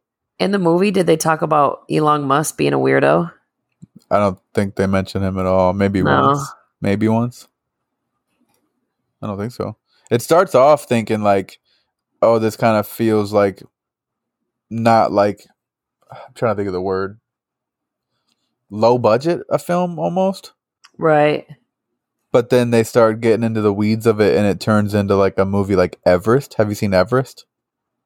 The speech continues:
Speaker 1: Nah.
Speaker 2: Like, one of those types of movies where it's, like,
Speaker 1: Maybe.
Speaker 2: where, like, w-, over the scene that's happening, they'll pop up, like, a little animated map, and it's, like, eight hundred meters from the entry.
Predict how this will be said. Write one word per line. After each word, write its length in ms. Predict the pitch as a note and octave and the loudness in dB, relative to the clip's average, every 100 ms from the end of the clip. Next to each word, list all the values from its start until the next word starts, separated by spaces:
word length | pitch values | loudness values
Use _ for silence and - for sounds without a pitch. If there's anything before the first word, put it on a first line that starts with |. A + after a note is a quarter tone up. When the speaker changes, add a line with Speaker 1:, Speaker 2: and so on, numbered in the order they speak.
| - | -12
Speaker 1:
Nah. 1600 | D#3 D3+ D3+ D3+ D3+ D3+ D#3 D#3 D#3 D#3 D#3 D#3 D#3 D3+ D#3 D3+ | -6 -4 -4 -4 -2 -2 0 0 0 0 -2 -2 -2 0 0 0
Speaker 2:
Like, 120 | B2+ | 0
one 160 | C3+ D3+ | 2 2
of 60 | |
those 180 | D3 C3+ | 2 2
types 240 | D3 C3 | 0 0
of 60 | B2+ | -4
movies 420 | B2 B2 A#2+ A#2 | -4 -4 -4 -2
where 180 | A#2 A2+ | 0 2
it's, 160 | G#2+ A2+ | 2 2
like, 200 | G#2 G#2 | 0 0
Speaker 1:
Maybe. 240 | D3 C3 _ _ _ - | -4 -14 _ _ _ -2
Speaker 2:
where, 180 | A2+ | 0
like, 160 | A2 G2+ A2 - - - | 2 0 -4 -14 -20 -20
w-, 280 | A2+ A2+ - _ _ _ _ _ _ _ | -16 -16 -18 _ _ _ _ _ _ _
over 440 | B2+ C3 B2+ C#3+ C3+ | 2 2 4 2 4
the 140 | B2 | 2
scene 520 | A#2+ - A2+ A2+ B2+ - _ _ | -2 -4 -6 -6 -10 -14 _ _
that's 180 | - A2+ | -4 -2
happening, 460 | B2 A2 A#2+ B2+ C3 - _ | 0 0 -2 -6 -10 -18 _
they'll 160 | - A2+ | 0 2
pop 380 | - A2+ A2 - | 2 2 0 0
up, 180 | A2 A2 - | 0 0 0
like, 220 | A2 G#2+ | -2 -2
a 40 | |
little 220 | G2+ G#2 - | -2 -2 -4
animated 520 | G#2 G#2+ G#2+ G#2 G2 | -6 -6 -4 -4 -4
map, 340 | G2 F#2+ A2 - | -4 -4 -2 -4
and 100 | F#2+ | -6
it's, 160 | F2+ | -4
like, 280 | F2 F2 - _ _ _ _ - | -4 -4 -6 _ _ _ _ -2
eight 140 | A#2+ | 0
hundred 240 | A2+ G2 G2+ | 0 -2 -6
meters 300 | A2+ F#2 - | -6 -6 -8
from 120 | G2 | -8
the 120 | F#2+ | -6
entry. 460 | F2 G2 - E2 | -4 -6 -6 -8